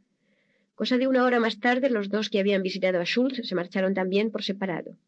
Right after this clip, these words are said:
Schultz y el gigante se quedaron aquella noche y se fueron al día siguiente después de desayunar.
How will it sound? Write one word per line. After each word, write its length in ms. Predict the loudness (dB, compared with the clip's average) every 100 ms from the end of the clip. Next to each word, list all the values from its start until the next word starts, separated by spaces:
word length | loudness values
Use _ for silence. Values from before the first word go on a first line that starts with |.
| _ _ _ _ _ -6
Schultz 480 | 0 2 0 -4 -2
y 120 | 0
el 120 | 0
gigante 520 | -2 0 2 2 0
se 120 | -2
quedaron 320 | -2 0 2 0
aquella 300 | 0 0 2
noche 340 | 0 -2 -2
y 80 | -2
se 120 | -4
fueron 240 | -2 -2 0
al 80 |
día 160 | 0 -2
siguiente 420 | -2 -2 0 0
después 260 | -2 0 0
de 120 | 0
desayunar. 460 | 0 0 0 -2